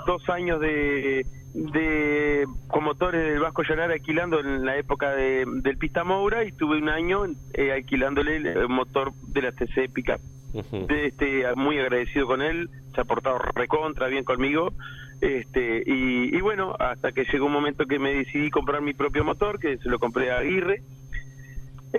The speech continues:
Speaker 1: este, y, y bueno,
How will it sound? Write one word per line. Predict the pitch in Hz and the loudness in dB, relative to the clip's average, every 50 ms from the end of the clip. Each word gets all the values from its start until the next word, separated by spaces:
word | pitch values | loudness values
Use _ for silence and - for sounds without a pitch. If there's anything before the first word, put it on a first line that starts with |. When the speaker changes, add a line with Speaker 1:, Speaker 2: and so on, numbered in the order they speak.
| - - - - - | -4 -4 -10 -8 -2
Speaker 1:
este, | 214 190 175 165 156 135 - 175 165 156 151 147 139 135 131 131 123 - - | -2 0 0 0 -2 -2 0 0 2 2 2 2 2 2 2 2 0 0 0
y, | - 202 208 196 185 180 175 170 170 165 160 160 165 165 202 | 0 0 2 2 2 2 2 4 4 4 2 2 2 2 0
y | 214 | 2
bueno, | 226 226 220 196 180 175 180 180 | 2 2 2 2 0 0 0 0